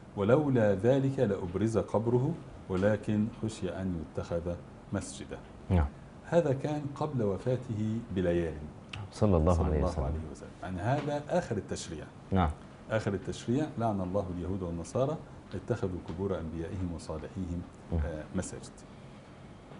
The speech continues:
Speaker 1: ال-، اتخاذ القبر مسجد له ثلاثة صور.
Speaker 2: تفضل أستاذي.
Speaker 1: إما أنه يصلي إلى القبر،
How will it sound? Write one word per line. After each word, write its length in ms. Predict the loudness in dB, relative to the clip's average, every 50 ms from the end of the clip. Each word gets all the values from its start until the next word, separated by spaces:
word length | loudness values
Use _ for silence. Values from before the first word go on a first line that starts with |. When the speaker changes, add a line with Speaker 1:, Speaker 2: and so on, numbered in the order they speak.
| -16 -16 -16 -16 -16 -16 -16 -18 -18 -16 -8 -2
Speaker 1:
ال-، 460 | 0 2 4 6 6 6 4 2 0
اتخاذ 560 | -2 -2 -2 0 2 4 4 4 4 2 2
القبر 420 | 0 0 0 2 2 2 2 2 2
مسجد 400 | 2 2 0 0 0 0 0 0 2
له 340 | 2 2 2 2 2 0 -2 -4 -2
ثلاثة 380 | 0 0 0 0 0 -4 -6
صور. 260 | -8 -8 -10 -12 -12 -14 -14 -16 -16 -16 -16 -16 -18 -16 -14 -2 2
Speaker 2:
تفضل 360 | 6 8 8 8 8 6 4
أستاذي. 800 | 2 0 -6 -8 -10 -12 -12 -16 -16 -16 -16 -4 2 4 6 6
Speaker 1:
إما 300 | 6 6 4 2 2 2
أنه 340 | 2 4 4 4 2 2 0 -2 -4 -8 -12 -16 -12 -6 -4
يصلي 560 | -4 -4 0 2 2 4 4 4 2 0 0 2 2
إلى 120 | 4 4
القبر، 360 | 2 2 2 2 2 2 2